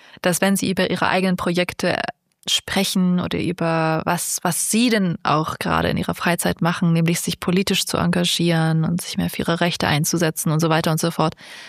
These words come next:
das macht mir unglaublich große Hoffnung. Deswegen bin ich so froh, dass ich das eigentlich öffentlich mache, was ich hier tue.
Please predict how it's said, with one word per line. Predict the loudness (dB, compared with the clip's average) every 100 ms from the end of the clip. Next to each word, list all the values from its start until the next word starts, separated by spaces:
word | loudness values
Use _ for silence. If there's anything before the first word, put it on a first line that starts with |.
| -8 0
das | 0 0 0
macht | -2 -2 -2
mir | -2
unglaublich | 0 0 0 0 -2 0 -2 0
große | 0 0 0
Hoffnung. | -2 -2 -2 0
Deswegen | 0 0 2 2 2
bin | 2
ich | 2
so | -2
froh, | 0 2
dass | 2 0
ich | -2 -2
das | -2
eigentlich | 0 0 0 0
öffentlich | 0 0 -2 -2 -2
mache, | -2 0 -2
was | -2
ich | -2
hier | -4
tue. | -2 0 2 0